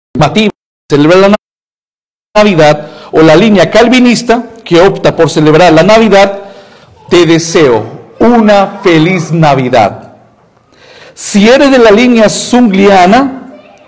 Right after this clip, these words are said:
o la anabaptista radical que decide no celebrar la Navidad,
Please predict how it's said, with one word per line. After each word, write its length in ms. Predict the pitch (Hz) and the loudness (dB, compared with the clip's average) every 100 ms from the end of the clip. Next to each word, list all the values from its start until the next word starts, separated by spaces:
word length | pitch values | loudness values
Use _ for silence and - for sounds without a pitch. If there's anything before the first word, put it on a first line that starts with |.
| _ _ - | _ _ -8
o 160 | 117 | -2
la 180 | 131 139 | 0 2
anabaptista 1000 | 135 143 151 151 147 - 247 - - 143 | 2 0 2 2 0 -2 -2 -2 -2 0
radical 680 | 143 175 190 165 139 160 160 | 2 0 0 0 0 0 -2
que 160 | 160 | -2
decide 400 | 151 151 214 190 | -2 -2 -2 0
no 160 | 180 214 | 0 -2
celebrar 500 | - 240 202 190 185 | 0 0 2 2 2
la 160 | 165 165 | 2 2
Navidad, 760 | 214 262 262 220 185 - - | 2 2 0 2 0 -2 -10